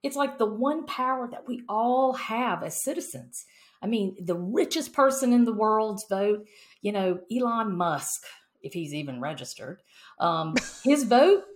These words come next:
Speaker 1: counts just as much as the checkout person at Kroger does, right? Exactly
Speaker 2: Yeah.
Speaker 1: the same.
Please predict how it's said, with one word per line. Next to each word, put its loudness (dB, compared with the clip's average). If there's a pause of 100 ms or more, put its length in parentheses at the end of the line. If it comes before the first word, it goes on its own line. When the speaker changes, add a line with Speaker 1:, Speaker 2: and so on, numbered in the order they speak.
(220)
Speaker 1:
counts 4
just 4
as 0
much 2 (280)
as 6
the -4
checkout 0 (440)
person -2
at 2 (120)
Kroger -2 (560)
does, -12
right? -2 (540)
Exactly -2
Speaker 2:
Yeah. -2
Speaker 1:
the -8
same. -6